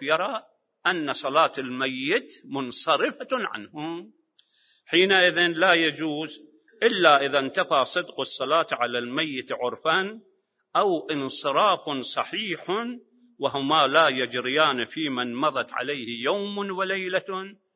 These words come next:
بل حتى إلى ثلاثة أيام أيضًا لا يصدق، تفسخت لا يصدق انصراف وأمثال ذلك.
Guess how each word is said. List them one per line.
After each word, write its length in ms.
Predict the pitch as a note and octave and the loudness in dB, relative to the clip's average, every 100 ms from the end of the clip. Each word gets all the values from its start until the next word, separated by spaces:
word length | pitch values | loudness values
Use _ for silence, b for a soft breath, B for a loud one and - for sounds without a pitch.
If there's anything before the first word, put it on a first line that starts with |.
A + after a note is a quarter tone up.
| _ _ C3+ | _ _ -14
بل 340 | C#3+ G3 E3 | 2 2 2
حتى 600 | - G3+ - - A#3 A#3+ _ - | -4 -6 -6 -4 -4 -4 _ -8
إلى 280 | E3 C#3 B2 | 0 2 2
ثلاثة 640 | - C3+ D#3 C#3+ A#2 C3+ B2 | 0 2 2 2 -2 -6 -6
أيام 420 | B2 E3 A#3+ - | -4 -2 -2 0
أيضًا 420 | F3+ E3 F#3 F3+ | -2 0 -2 -2
لا 220 | F3+ F3 | 2 2
يصدق، 460 | A2 G#2+ - B2+ - _ _ _ - | 2 -2 -8 -8 -10 _ _ _ -10
تفسخت 720 | A#2 G3+ - F#3 D#3+ D#3 D#3 _ | -6 -4 -2 -2 0 0 0 _
لا 220 | C#3 D3+ | 2 2
يصدق 460 | B2+ A#2 - A#2 - b b C3 | 2 -4 -6 -6 -8 b b -4
انصراف 720 | C3 - A#2+ D#3 F3 E3+ - | -4 0 4 6 4 2 -4
وأمثال 580 | - C#3+ A2+ A#2 B2 G#2 | 2 2 2 -4 -4 -4
ذلك. 460 | G#2 A2+ A#2+ - | -10 -14 -14 -16